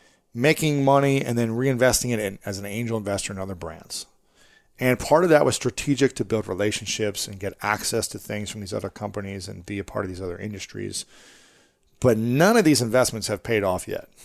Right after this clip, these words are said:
You know, some of them I invested seven years in, and I still haven't gotten a dime back from any of these investments.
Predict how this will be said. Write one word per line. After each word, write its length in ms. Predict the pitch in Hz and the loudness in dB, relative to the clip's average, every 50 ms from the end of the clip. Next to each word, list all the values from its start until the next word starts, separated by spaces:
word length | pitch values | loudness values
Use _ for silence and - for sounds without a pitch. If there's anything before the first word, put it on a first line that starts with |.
| - _ | -16 _
You 60 | 110 | -10
know, 60 | 101 | -4
some 200 | 95 - 151 151 | -2 0 2 2
of 60 | 160 143 | 4 4
them 140 | 135 127 | 4 4
I 120 | 123 120 113 | 4 2 2
invested 360 | 101 113 113 104 - - 104 - | 2 2 2 2 0 -2 0 0
seven 440 | - - - - 123 117 110 101 101 | 2 2 4 4 4 2 2 -2 -4
years 260 | 107 110 113 101 98 | -2 -2 -2 -2 -4
in, 60 | 98 | -6
and 80 | 90 90 | -6 -6
I 100 | 90 - | -6 -6
still 180 | - - 107 101 | -4 -4 -4 -4
haven't 160 | 98 101 92 | -4 -6 -4
gotten 240 | 98 92 98 101 98 | -4 -6 -4 -6 -10
a 60 | 87 85 _ _ | -12 -12 _ _
dime 400 | - 98 98 104 107 110 110 107 | -4 -2 -2 0 -2 -2 -4 -2
back 260 | 92 90 87 90 90 | 0 0 0 0 -2
from 240 | - - 104 92 - _ - | -6 -10 -12 -12 -12 _ -8
any 220 | 113 127 143 147 | -4 -2 0 0
of 40 | 135 | 2
these 200 | 131 123 104 98 | 0 0 -2 -2
investments. 680 | 101 92 92 92 90 - - 90 98 - - - - | -6 -4 -4 -4 -4 -4 -6 -8 -8 -6 -4 -6 -6